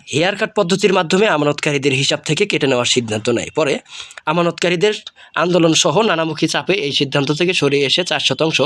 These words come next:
মুনাফা দেওয়ার কথা বলেছেন বাংলাদেশ ব্যাংকের গভর্নর ডক্টর আহসান এইচ মনসুর। কিন্তু এরপরও কাটছে না এসব ব্যাংকের অচল অবস্থা। এখনও পর্যন্ত ব্যাংকটির ব্যবস্থাপনা পরিচালক নিয়োগ দেওয়া হয়নি।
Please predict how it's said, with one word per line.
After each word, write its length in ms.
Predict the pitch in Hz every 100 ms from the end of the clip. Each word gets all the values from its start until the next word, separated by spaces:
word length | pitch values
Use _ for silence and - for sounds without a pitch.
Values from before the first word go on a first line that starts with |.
| 180 - -
মুনাফা 380 | 131 156 151 170
দেওয়ার 260 | 147 139 139
কথা 200 | 135 143
বলেছেন 380 | 143 151 185
বাংলাদেশ 340 | 160 131 127 127
ব্যাংকের 320 | 127 123 156
গভর্নর 320 | 156 156 156
ডক্টর 300 | 139 120 123
আহসান 320 | 117 147 143 123
এইচ 160 | 123 127
মনসুর। 340 | 131 117 90 - - -
কিন্তু 360 | - 214 175 139 - - -
এরপরও 420 | 175 180 165 160
কাটছে 340 | 156 147 -
না 120 | 160
এসব 220 | 156 135 131
ব্যাংকের 360 | 139 139 165 190 - - - -
অচল 260 | 147 147
অবস্থা। 360 | 123 113 - - - _ _ _ -
এখনও 340 | 175 226 208
পর্যন্ত 380 | 202 180 190 196
ব্যাংকটির 440 | 202 156 147 151
ব্যবস্থাপনা 500 | 147 143 143 175 190 180
পরিচালক 420 | 175 170 175 175
নিয়োগ 260 | 151 143 127
দেওয়া 200 | 131 127
হয়নি। 260 | 127 127